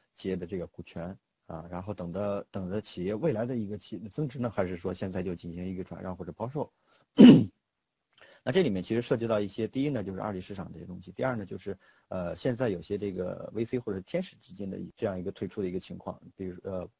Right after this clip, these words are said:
比如一些天使和一些V C投的比较早期一些，A 轮甚至之前的一些企业，他们可能大部分会选择割肉退，或者说在企业增值大概在五倍、五倍到十倍的时候选择一定的这样的一个退出。啊，那比，一般来说啊，就是在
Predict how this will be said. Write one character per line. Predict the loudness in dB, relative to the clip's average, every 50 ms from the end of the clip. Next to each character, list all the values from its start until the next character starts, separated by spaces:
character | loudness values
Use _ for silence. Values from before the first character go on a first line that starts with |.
| _ _ _ _ _ _ _ _
比 | -12 -10
如 | -8 -6
一 | -6 -6
些 | -6 -6
天 | -6 -6 -8 -6
使 | -6 -8
和 | -8 -6 -6
一 | -6 -4
些 | -4 -4
V | -4 -4 -6
C | -4 -8 -8
投 | -8 -4 -4 -2
的 | -2 0 -2
比 | 0 0
较 | -2
早 | -2 -2 -8 -10 -10
期 | -12 -8 -6
一 | -6 -6
些， | -6 -8 -12 -6
A | -4 -4
轮 | -2 -2 -4
甚 | -4 -6 -6
至 | -6 -6
之 | -8 -10
前 | -14 -10 -8 -6 -4
的 | -4 -4
一 | -4
些 | -4 -6 -10
企 | -10 -12 -14 -12
业， | -12 -12 -14 -18 -20 -20 _ _
他 | -4 -4
们 | -2 -2
可 | -6 -8 -8
能 | -10 -6 -2
大 | -2 -2
部 | -2 -2 -4
分 | -6 -4
会 | -6 -8 -8
选 | -8 -10 -8
择 | -8 -10 -6
割 | -2 0
肉 | 0 0 0
退， | -2 -4 -4 -4 -4 _ _ -20 -20 -10 _
或 | 0 0
者 | 2
说 | 2 0 0
在 | 2 0
企 | -2 -2 -8 -12 -8
业 | -8 -8
增 | -6 -4 -6
值 | -4 -4 -4
大 | -4 -4 -4 -4
概 | -4 -6
在 | -4 -4 -4
五 | -4 -4 -4 -6 -6
倍、 | -4 -4 -4 -4 -4
五 | -6 -4
倍 | -2 0 2
到 | 2 2
十 | 0 0 -2
倍 | -2 -2 0
的 | 0 -2
时 | -4 -4 -8
候 | -8 -8 -6
选 | -6 -8 -8
择 | -6 -6
一 | -4 -4
定 | -4 -6 -6 -4
的 | -6 -6
这 | -6 -6
样 | -8 -8 -8
的 | -10
一 | -10 -10
个 | -10
退 | -8 -8 -10
出。 | -8 -4 -6 -6 -6 -6 -16 -20 -20 -20 -20 -20 _
啊， | -6 -4 -4
那 | -2 -4
比， | -4 -2 -4 -4 -4 -2
一 | -2 4
般 | 6 6 6
来 | 6 4 2
说 | 0 -2 -4
啊， | -4
就 | -6 -8 -8
是 | -10 -6
在 | -4 -2 -2 -2 -4 -6 -8